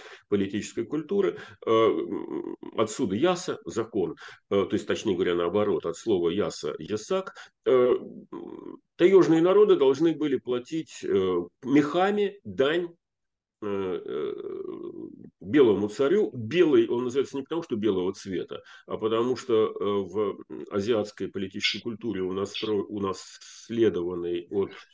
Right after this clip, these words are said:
э, монгольских представлений, э, у цвет-,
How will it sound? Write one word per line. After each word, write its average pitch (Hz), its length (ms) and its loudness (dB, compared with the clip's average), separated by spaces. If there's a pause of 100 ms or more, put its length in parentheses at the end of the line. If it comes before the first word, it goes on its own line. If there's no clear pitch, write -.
(320)
э, 92 60 -8
монгольских 90 1400 -4
представлений, 160 800 -2 (220)
э, 117 260 6 (680)
у 156 320 0
цвет-, 151 380 -8